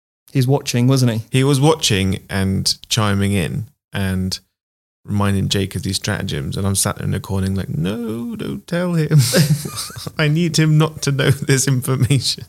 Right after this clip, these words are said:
Speaker 2: Because he was like, "Oh yeah, don't forget you can deep strike within three." And I was like, "Oh no, I completely forgot about that stratagem as well. And now I've got a strike squad in the middle of my lines, killing all my Kabalite warriors on objectives."
Speaker 1: So basically last night's stream was me,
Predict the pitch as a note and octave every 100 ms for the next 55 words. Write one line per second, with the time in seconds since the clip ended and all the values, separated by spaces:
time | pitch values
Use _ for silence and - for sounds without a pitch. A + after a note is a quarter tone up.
0 | _ _ _ _ - C3 C3+ B2+ B2 -
1 | _ _ _ _ - A#2 A2 G#2+ - D3+
2 | E3+ D#3+ D3+ D3+ C#3+ D3 D3 A#2+ A#2+ A2+
3 | C3+ - C3 B2+ B2+ B2+ C3 C3 C#3+ C3+
4 | A2+ A#2 - G#2 G2 G2 - - - -
5 | G1+ - - - G2+ - - - - -
6 | - - A2 - - A#2 - B2 A2+ A2+
7 | A#2+ B2+ B2 B2+ B2 - - - A2+ A2
8 | G#2 G2+ - - - - G#2+ - - G#2
9 | G2+ G2+ - G#2 G2+ G2+ G2 F#2+ G2 G2
10 | G2 F#2+ F#2+ - G2+ G2 F#2+ G2 G2 G2
11 | G2 F#2+ F#2+ G2 - - - - G2 -
12 | - - - - C#3+ D3 C#3+ B2+ B2 B2
13 | B2 B2+ B2 - - C3 A#2+ A#2+ A#2+ C#3+
14 | B2+ B2 B2